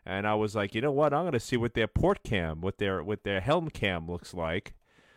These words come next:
So I, I pulled up the Norwegian Star's bridge cam, and look how terrible it is.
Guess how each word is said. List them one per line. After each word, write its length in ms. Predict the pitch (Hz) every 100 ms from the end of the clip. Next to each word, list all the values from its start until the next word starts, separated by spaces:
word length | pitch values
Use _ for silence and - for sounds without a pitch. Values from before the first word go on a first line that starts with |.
| _ _
So 320 | - - 139 135
I, 360 | 131 - 127
I 40 | 131
pulled 360 | - 160 156
up 160 | 151 147
the 80 | 127
Norwegian 460 | 123 143 135 131
Star's 480 | 117 - 131 120 104
bridge 420 | 92 113 127 123
cam, 480 | - 107 98 95 101 -
and 480 | 101 107 107 104 117
look 160 | 139
how 160 | - 127
terrible 640 | - 127 139 131 110 98
it 80 | 92
is. 400 | 90 92 -